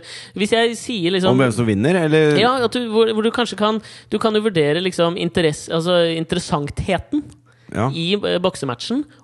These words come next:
Speaker 1: og også hvem du tror vinner, hvordan, eh, matchen vil utspille seg, liksom.
Speaker 2: Ja.
Speaker 1: Eh, den første jeg hadde hatt veldig lyst til å se, var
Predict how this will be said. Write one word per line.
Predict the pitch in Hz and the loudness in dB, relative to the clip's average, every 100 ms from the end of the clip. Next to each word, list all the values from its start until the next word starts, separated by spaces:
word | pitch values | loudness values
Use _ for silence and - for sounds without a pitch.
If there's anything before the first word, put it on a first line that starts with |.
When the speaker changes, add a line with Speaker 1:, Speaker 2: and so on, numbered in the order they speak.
| - | 0
Speaker 1:
og | 185 262 | 2 2
også | - 214 | 2 0
hvem | 185 147 | 0 0
du | 185 | -2
tror | 165 170 | 0 0
vinner, | 139 135 185 | 0 -2 0
hvordan, | 151 151 160 | 0 0 0
eh, | 160 151 151 | 0 0 0
matchen | 147 143 - - 165 | -2 -4 -6 -6 -2
vil | 151 135 | 0 -2
utspille | - 156 151 | -4 -4 -2
seg, | 180 196 | 0 0
liksom. | 214 349 - - | -2 -4 -8 -4
Speaker 2:
Ja. | 110 175 - _ - - - | -4 -4 -8 _ -20 -20 -4
Speaker 1:
Eh, | 160 175 196 | 0 2 2
den | 220 | 0
første | 233 247 | -2 -2
jeg | 151 | 0
hadde | 147 165 | 2 0
hatt | 175 | 0
veldig | 175 165 160 170 | -2 -2 -4 -4
lyst | 175 | -4
til | 180 | -4
å | |
se, | - 220 | -2 0
var | 165 170 | 2 2